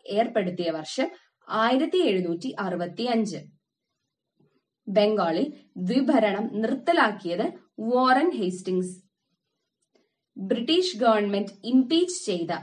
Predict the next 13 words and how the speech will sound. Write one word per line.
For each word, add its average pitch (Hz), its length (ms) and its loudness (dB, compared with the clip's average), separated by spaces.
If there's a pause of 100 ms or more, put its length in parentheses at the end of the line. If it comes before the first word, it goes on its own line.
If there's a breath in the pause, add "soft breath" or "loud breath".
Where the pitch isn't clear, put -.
ആദ്യ 190 340 2
ഗവർണർ 185 520 0
ജനറൽ 208 500 -2 (240)
വാറൻ 202 460 2
ഹേസ്റ്റിങ്സ്. 208 680 -8 (1160)
ഇന്ത്യൻ 254 380 6
സിവിൽ 277 340 4
സർവീസിന്റെ 269 640 2
പിതാവ് 185 580 0 (920)
കോൺവാലിസ് 262 720 6
പ്രഭു. 180 400 -4 (1300)
Akbar 302 320 6
of 381 180 4